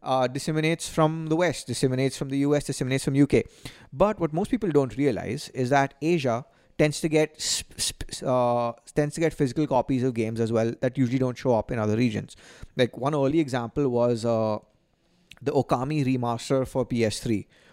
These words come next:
which was, uh, Okami was a game where you play a wolf with a celestial brush, and it was made by the guys who made Bayonetta. It was really cool, um, where it's essentially Zelda, but you're a wolf. And it was really, really great art, uh, art aesthetic.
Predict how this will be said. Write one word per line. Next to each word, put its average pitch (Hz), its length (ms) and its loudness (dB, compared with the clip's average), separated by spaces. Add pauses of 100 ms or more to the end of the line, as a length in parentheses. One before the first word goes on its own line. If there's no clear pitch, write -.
which 135 180 -4
was, 139 340 2
uh, 127 180 0 (100)
Okami 135 380 0
was 147 140 2
a 147 60 2
game 123 180 -2
where 127 80 0
you 131 120 2
play 123 180 0
a 123 80 2
wolf 117 460 -2
with 117 100 -2
a 127 60 2
celestial 110 480 0
brush, 107 420 -2
and 107 300 -6 (440)
it - 40 -2
was 151 100 4
made 175 180 0
by 175 80 2
the 165 80 0
guys 143 200 2
who 147 60 -4
made 143 140 -2
Bayonetta. 117 420 -2
It 117 40 0
was 127 160 0
really 170 180 2
cool, 123 260 -2 (260)
um, 120 420 -2
where 131 280 2
it's 127 140 -4
essentially 139 420 -2
Zelda, 123 420 2
but 120 180 -4
you're 117 160 0
a 117 40 2
wolf. 104 340 -2 (360)
And 156 100 0
it - 20 4
was 147 140 0
really, 180 440 0
really 156 360 0
great 135 260 0
art, 110 240 0
uh, 131 360 -4
art 117 200 0
aesthetic. 107 500 -2